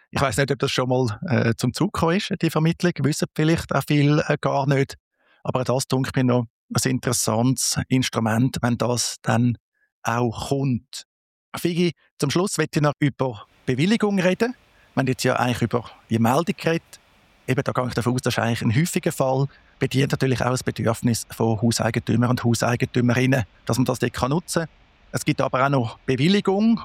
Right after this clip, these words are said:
und eben, das ist dann ein Bewilligungsverfahren. Ich nehme an, da werden auch Gebühren erhoben. Wobei es noch interessant ist,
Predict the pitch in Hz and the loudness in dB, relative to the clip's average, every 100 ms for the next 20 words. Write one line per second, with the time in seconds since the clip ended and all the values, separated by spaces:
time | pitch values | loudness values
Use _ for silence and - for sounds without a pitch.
0 | - 139 135 143 143 - - - 123 - | -4 0 0 0 -2 -4 -16 -6 -4 0
1 | 113 - 120 165 190 185 - 175 165 151 | -2 0 2 2 2 0 -2 -2 0 2
2 | 170 214 - _ _ _ 143 135 135 127 | 2 2 0 _ _ _ 0 0 2 0
3 | 123 117 110 117 147 180 180 160 165 170 | 0 -2 -2 0 2 2 2 2 0 -2
4 | - _ _ _ - 135 147 143 131 135 | -4 _ _ _ -8 -4 -2 0 0 0
5 | - 139 175 170 156 | 0 0 0 -2 -2